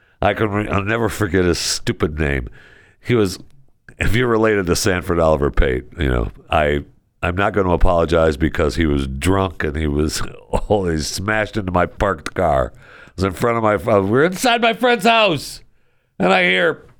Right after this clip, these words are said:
bam, this big slam out in front of his house. And then Sanford Oliver Pate, Pate slammed into my tail end of my car. And I mean, it was smashed it in, the whole trunk. And I had to drive it for over a year <laughs> like that.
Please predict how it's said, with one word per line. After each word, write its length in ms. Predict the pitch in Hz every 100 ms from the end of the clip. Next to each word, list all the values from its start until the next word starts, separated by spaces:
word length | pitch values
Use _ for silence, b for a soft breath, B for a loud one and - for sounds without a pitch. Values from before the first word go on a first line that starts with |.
| _ _
bam, 600 | - 294 294 294 269 233
this 100 | 214
big 200 | 185 240
slam 540 | 175 - 208 226 220 202
out 200 | 196 165
in 60 |
front 200 | 175 185
of 40 | 175
his 140 | 160
house. 600 | 156 160 147 110 85 - b b b b b b
And 220 | 131 147
then 180 | 165 123
Sanford 380 | - 220 202 202
Oliver 300 | 196 180 165
Pate, 520 | - 196 180 - -
Pate 260 | 180 190 123
slammed 520 | - 175 185 185 180
into 200 | 180 170
my 180 | 160 156
tail 460 | 131 - 180 175
end 120 | 175 165
of 80 |
my 140 | 160 156
car. 720 | - 156 151 127 113 85 78 -
And 140 | 127
I 80 | 165
mean, 100 | 175
it 60 | 156
was 180 | 127
smashed 880 | - - 170 214 233 254 220 - -
it 140 | 170 151
in, 240 | 135 117
the 80 | 131
whole 220 | 165 180
trunk. 640 | 123 139 156 170 107 - - _ _ _ _ _ _ _ _ _ _
And 80 | -
I 100 | 160
had 100 | 202
to 80 | 180
drive 360 | 135 175 196 180
it 140 | 139
for 220 | 135 170
over 200 | 175 156
a 80 | 143
year 300 | 143 180 185
<laughs> 0 |
like 220 | 143 -
that. 160 | -